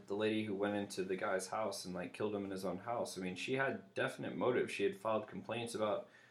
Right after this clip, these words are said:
dude being loud. She was coming home after working a long shift. She was tired, and I bet you he was being loud, and she went up there to confront him,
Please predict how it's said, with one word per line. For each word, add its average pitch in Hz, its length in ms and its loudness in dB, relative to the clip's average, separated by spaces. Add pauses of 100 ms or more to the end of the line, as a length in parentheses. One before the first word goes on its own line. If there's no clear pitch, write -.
(200)
dude 120 220 6
being 98 240 4
loud. 127 420 6 (360)
She - 140 2
was 107 120 4
coming 110 260 2
home 117 320 6
after 107 240 4
working 104 280 4
a 95 80 2
long 104 240 4
shift. 131 520 4 (400)
She - 140 -4
was - 160 4
tired, 123 540 8
and 101 320 2
I 104 160 0 (120)
bet 95 240 2
you 113 240 0
he 104 160 0
was 98 300 4
being 98 360 -2
loud, 98 460 4
and 92 300 -2
she - 160 -2
went 98 200 2
up 107 120 0
there 98 200 6
to 101 60 4
confront 98 420 0
him, 104 120 0